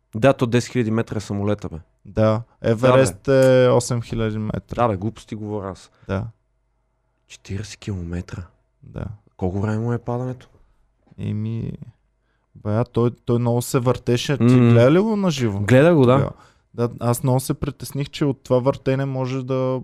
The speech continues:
Speaker 2: умре едва ли не само от въртене.
Speaker 1: М, той, мисля, че от почти всичко можеше да умре. Ба, то-, то-, той кога го направи това, бе? Две хиляди шестнайсета,
Speaker 2: Аз после ще
Speaker 1: седемнайсета,
Speaker 2: разправям
Speaker 1: осемнайсета?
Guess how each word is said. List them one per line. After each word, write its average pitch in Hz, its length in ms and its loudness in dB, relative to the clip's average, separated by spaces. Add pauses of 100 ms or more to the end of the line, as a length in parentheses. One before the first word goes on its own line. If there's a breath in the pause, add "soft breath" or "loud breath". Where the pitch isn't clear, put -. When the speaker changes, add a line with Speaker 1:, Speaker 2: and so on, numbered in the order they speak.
Speaker 2:
умре 120 320 -2
едва 117 300 -2
ли 120 80 -4
не 117 120 -6
само 117 300 -4
от 110 120 -10
въртене. 113 460 -10 (140)
Speaker 1:
М, 131 180 -2
той, 185 400 4
мисля, 185 220 2
че - 80 -6
от - 100 -4
почти - 240 -4
всичко - 300 -2
можеше 110 300 4
да 104 80 4
умре. 98 380 2 (1600)
Ба, 120 120 0
то-, 135 160 0
то-, - 160 -8
той 120 220 2
кога 110 260 4
го 147 120 4
направи 175 300 2
това, 208 160 0
бе? 160 80 0
Две 104 180 -2
хиляди 160 180 2 (460)
шестнайсета, 120 340 -2
Speaker 2:
Аз - 80 0
после 131 180 -2
ще 113 60 0
Speaker 1:
седемнайсета, 117 320 -2
Speaker 2:
разправям 123 340 0
Speaker 1:
осемнайсета? 123 280 -8